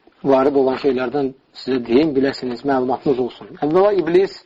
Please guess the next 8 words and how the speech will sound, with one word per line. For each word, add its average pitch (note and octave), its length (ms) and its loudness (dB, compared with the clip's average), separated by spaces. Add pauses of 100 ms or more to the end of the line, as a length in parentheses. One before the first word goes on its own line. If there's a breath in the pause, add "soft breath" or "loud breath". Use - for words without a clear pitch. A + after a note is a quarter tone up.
(1400 soft breath)
sözü, C#3 480 2
yəni C3+ 180 2
onun C#3 200 2
adı C#3 340 2 (320)
əbləsə D3 600 0 (840)
şeytanlıq C#3 600 0
etmək, C3 440 -8 (300)
yəni C3 300 0